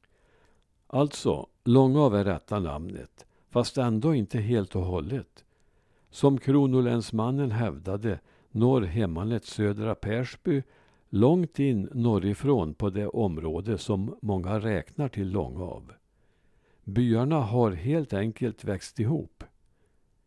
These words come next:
Hemmansgränsen går strax norr om gamla sjukstugans tomt, alltså mitt i byn, och området norr om gränsen hör till södra Persby,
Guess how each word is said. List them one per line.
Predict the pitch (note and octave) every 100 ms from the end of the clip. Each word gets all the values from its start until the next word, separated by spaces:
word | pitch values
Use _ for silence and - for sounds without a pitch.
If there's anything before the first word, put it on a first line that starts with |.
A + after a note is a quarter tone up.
| _
Hemmansgränsen | C#3+ C#3+ C3+ C3 - A#2+ B2+ C3+ D3
går | B2 B2+ A2+
strax | - A#2 C#3+ C#3+ -
norr | A2 C3 A#2+
om | G#2+
gamla | G2 F#2+ E2+ G2+
sjukstugans | G2 B2+ F2 - - G2+ A#2 G#2 -
tomt, | - F2 - _ -
alltså | F#2+ G#2+ - - G#2
mitt | D#2 C#3 -
i | B2+
byn, | G2 G2+ B1+ G#1 - _ _ _ _
och | _ - D3 -
området | C#3 G2+ F#2 F#2+ G#2+ A#2 -
norr | A2 C#3+ D#3+
om | D3+ B2
gränsen | E2 F2+ G3+ - A#2 F2
hör | G2+ F2
till | - F#2+
södra | F2 - E2 E2 F#2 F#2
Persby, | G#2+ B2 D3 - F3